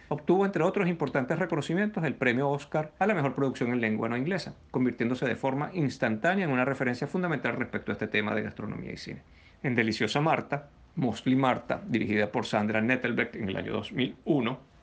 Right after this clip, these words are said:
el personaje interpretado por la alemana Martina Gedeck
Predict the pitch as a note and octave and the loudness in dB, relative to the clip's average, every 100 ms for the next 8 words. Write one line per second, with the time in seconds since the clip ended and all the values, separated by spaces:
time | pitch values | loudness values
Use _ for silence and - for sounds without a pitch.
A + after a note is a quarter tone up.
0 | - - B2+ C3 C3 C3 E3+ F#3 D#3+ F#3 | -12 -6 0 2 4 4 2 2 4 4
1 | C3+ A2+ A2 G#2 G2+ G#2+ G#2+ A#2 C#3 - | 4 2 4 4 4 0 2 2 2 2
2 | A2 B2 C3 A2+ - | 2 4 2 2 -2